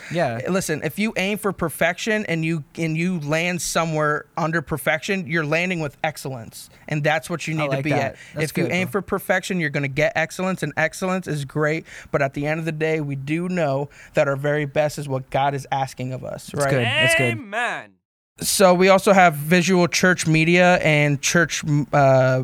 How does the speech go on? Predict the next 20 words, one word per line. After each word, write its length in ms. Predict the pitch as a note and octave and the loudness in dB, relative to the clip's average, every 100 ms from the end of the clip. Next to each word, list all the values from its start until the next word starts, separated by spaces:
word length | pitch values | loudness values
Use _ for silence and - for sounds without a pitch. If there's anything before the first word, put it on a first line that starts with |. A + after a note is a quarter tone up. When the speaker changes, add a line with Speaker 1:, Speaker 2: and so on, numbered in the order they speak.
| C3+ | 2
Speaker 2:
motion 420 | C#3+ D#3 F#3 E3 | 2 2 2 2
graphics 640 | E3 E3 - G3+ - - | 4 4 4 0 0 -8
subscriptions. 840 | - F#3 - - F#3+ - G3+ G3 E3+ | -4 -2 0 2 2 4 2 4 4
They 140 | D#3+ | 4
even 160 | D#3 D#3+ | 4 4
have 240 | D#3 D3+ | 4 2
a 60 | D3 | 2
free 320 | - D#3+ D#3+ | 0 2 4
media 360 | D3 C#3+ D3 D3+ | 4 2 2 0
drop. 420 | C#3+ D3+ D#3 - - - - | 2 4 4 0 -18 -10 2
Uh, 140 | C#3+ | 2
what 160 | C#3 D#3 | 4 2
this 160 | D3+ | 0
is 160 | E3 D3+ | 0 0
will 120 | D3+ | 0
be 280 | D3+ D3 C#3+ | 2 2 2
graphics 520 | C3+ D#3+ D3+ - - | 2 4 4 2 -6
for 320 | - D#3+ D3+ | -2 0 0
social 340 | D3 D3+ C#3 C#3 | 0 0 0 0
media. 580 | D3 F#3+ A3 G#3+ G#3+ | 2 2 4 8 8